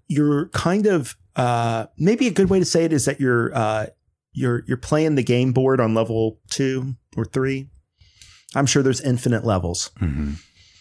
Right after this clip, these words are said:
Speaker 1: But, uh, an adept is somebody who, and, and, you know, in a lot of this old Theosophical Society stuff, they would talk about adepts as being, uh, in touch with, uh, you know, they called it the Great White Brotherhood. They don't, they don't mean white like race. They mean white like the white light,
Speaker 2: Like
Speaker 1: right?
Speaker 2: white magic.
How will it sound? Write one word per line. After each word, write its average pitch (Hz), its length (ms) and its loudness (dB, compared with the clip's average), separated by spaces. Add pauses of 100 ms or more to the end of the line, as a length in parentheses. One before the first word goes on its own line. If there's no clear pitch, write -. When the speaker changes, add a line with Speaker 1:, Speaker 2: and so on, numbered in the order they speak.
(260)
Speaker 1:
But, 127 360 2
uh, 123 200 0
an 135 80 0
adept 139 380 0
is 180 140 0
somebody 120 400 2
who, 113 280 0
and, 151 180 2
and, 180 180 0
you 190 80 4
know, 180 80 2
in 180 260 0
a 180 100 -2
lot 208 160 0
of 220 80 0
this 165 160 -2
old 156 220 -2
Theosophical 131 680 0
Society 107 480 0
stuff, 110 260 -4
they 131 100 0
would 120 120 -6
talk - 280 -4
about 131 220 -2
adepts 117 380 -2
as 120 120 -4
being, 120 400 0 (100)
uh, 113 240 0
in 131 200 0
touch - 540 -4
with, - 400 -4
uh, 113 140 -4
you 123 100 0
know, 95 220 -4 (340)
they 147 80 4
called 131 260 4
it 123 60 -2
the 113 80 -2
Great 117 220 0
White 107 220 0
Brotherhood. 104 680 0
They 113 180 0
don't, 110 220 -2
they 117 100 0
don't 101 160 -4
mean 98 180 -6
white 92 400 -2
like 90 260 -8 (120)
race. 92 300 -2
They 101 120 0
mean 98 380 -2
white 104 360 -4
like 101 280 -6
the 110 100 -2
white 101 320 -4
light, 95 360 -4
Speaker 2:
Like 95 120 -6
Speaker 1:
right? 95 100 -2
Speaker 2:
white 82 180 -2
magic. 85 340 -4